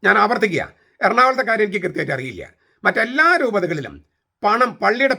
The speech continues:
പണം കൈകാര്യം ചെയ്യുന്നത്, വസ്തു കൈകാര്യം ചെയ്യുന്നത് അൽമായരാണ്. ജനങ്ങൾ തിരഞ്ഞെടുക്കുന്ന കൈക്കാരന്മാരാണ്. ആ കൈക്കാരന്മാര്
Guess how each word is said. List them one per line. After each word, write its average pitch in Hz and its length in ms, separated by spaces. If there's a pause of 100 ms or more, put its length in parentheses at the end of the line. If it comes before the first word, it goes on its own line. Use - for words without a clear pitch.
പണം 220 280
കൈകാര്യം 180 420
ചെയ്യുന്നത്, 147 280 (160)
വസ്തു 196 300
കൈകാര്യം 180 440
ചെയ്യുന്നത് 147 300 (260)
അൽമായരാണ്. 202 580 (680)
ജനങ്ങൾ 220 440
തിരഞ്ഞെടുക്കുന്ന 202 560
കൈക്കാരന്മാരാണ്. 226 720 (1120)
ആ 240 160
കൈക്കാരന്മാര് 226 760